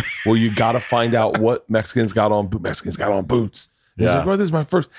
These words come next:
Speaker 2: And it, and it allows you to experience prison through Ali Siddiq's eyes.
Speaker 1: Yeah.
Speaker 2: 'Cause all of us, all of us identify with being a, the first, being the new kid at school,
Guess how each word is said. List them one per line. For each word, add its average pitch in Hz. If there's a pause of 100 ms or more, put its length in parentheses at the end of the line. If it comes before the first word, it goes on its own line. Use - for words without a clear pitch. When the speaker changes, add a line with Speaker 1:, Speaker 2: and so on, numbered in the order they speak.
(140)
Speaker 2:
And 131
it, -
and 147
it 135
allows 143
you 165
to 165
experience 131
prison 123
through 117
Ali 107
Siddiq's 104
eyes. 98 (140)
Speaker 1:
Yeah. -
Speaker 2:
'Cause 131 (120)
all 160
of 147
us, - (120)
all 175
of 175
us 170
identify 120
with 107 (340)
being 135
a, - (140)
the -
first, 139
being 156
the 151
new 143
kid 160
at 151
school, 104